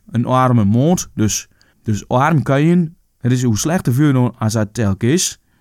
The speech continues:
om er, eh, een ander, eh, geld mee te knippen te halen. Dus ik, goh, wat zit toch zielig hier, eh, hier een cent, zeg maar. Daar heb ik het op dalen. Ja, ik heb te fun.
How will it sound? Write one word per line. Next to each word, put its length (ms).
om 340
er, 180
eh, 360
een 140
ander, 440
eh, 280
geld 320
mee 180
te 100
knippen 380
te 120
halen. 380
Dus 280
ik, 180
goh, 240
wat 100
zit 160
toch 120
zielig 400
hier, 260
eh, 220
hier 240
een 220
cent, 300
zeg 160
maar. 160
Daar 100
heb 100
ik 60
het 100
op 100
dalen. 320
Ja, 300
ik 160
heb 140
te 120
fun. 380